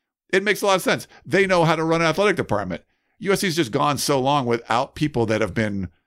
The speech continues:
really good at their jobs. And it starts, you know, at the top of the athletic department. And not, you, if you hired real athletic directors,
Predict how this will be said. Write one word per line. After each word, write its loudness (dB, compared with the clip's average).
really 2
good 2
at -2
their 2
jobs. -2
And -2
it -4
starts, -2
you -2
know, 0
at -4
the -8
top -2
of -12
the 0
athletic 0
department. -4
And -6
not, -2
you, -2
if -4
you 2
hired 0
real 2
athletic -2
directors, -2